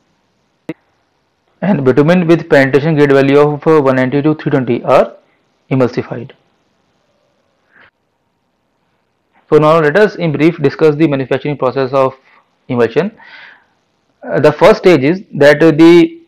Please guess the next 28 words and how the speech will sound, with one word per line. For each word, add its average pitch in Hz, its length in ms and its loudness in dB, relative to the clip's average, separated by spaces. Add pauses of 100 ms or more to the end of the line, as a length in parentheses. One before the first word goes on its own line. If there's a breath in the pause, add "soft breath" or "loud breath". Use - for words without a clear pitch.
(120)
uh, 135 360 2
water 139 640 2
is 143 200 0
mixed 139 240 -2
with 123 180 0
the 185 300 -2
emulsifier. 123 640 -2 (300)
Okay, 135 320 0
your 127 440 2 (280 loud breath)
water 120 500 0 (300)
is 131 240 2
mixed 135 280 0
with 135 100 -2
the 139 100 0
emulsifier, 123 640 0 (460 loud breath)
and 135 360 4
the 143 160 2
choice 147 300 4
of 190 120 4
emulsifier 160 640 2
is, 160 260 0
uh, 156 200 2
based 131 280 2
upon 131 300 0
the 139 160 0
ionic 123 540 0
nature 120 280 0
of 160 140 4